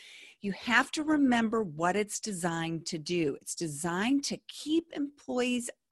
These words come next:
on the payroll so that the business can make it through the next eight weeks after they get the loan,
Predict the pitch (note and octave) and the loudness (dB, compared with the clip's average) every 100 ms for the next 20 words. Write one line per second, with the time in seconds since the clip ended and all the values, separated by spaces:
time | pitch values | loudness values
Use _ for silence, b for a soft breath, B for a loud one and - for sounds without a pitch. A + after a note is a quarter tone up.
0 | F3 F3+ F4+ - A#3+ F3 D#3+ E3+ F4 - | -6 0 0 0 0 2 2 2 0 -6
1 | _ _ _ B B B B B B B | _ _ _ B B B B B B B
2 | _ A#3+ - A3 F#3 F3+ E3+ - E3+ D3 | _ -16 -6 -2 2 4 2 2 -2 -2
3 | E3 A3+ A#3+ C#4 C4+ C4 - - - G#3+ | 2 2 4 4 4 2 -4 -10 -6 -4
4 | F#3 F3 E3+ E3+ E3+ D#3+ _ _ - E3 | 0 2 2 2 -2 -6 _ _ -8 0
5 | F#3 B3 - C#4+ - B3+ B3+ B3 B3 B3 | 2 2 0 -6 -4 0 2 4 2 0
6 | B3 _ _ _ - F3+ E3+ F3+ - - | -4 _ _ _ -4 -2 0 0 -2 -12
7 | - - F#3 B3+ - B3 G#3+ - - - | -12 -2 0 0 -2 0 0 -2 -10 0
8 | E3 E3 G3 G3+ G#3 A#3+ C4 A#3+ F#3+ F3 | 2 2 0 0 2 0 0 -4 -2 -2
9 | F3+ | -4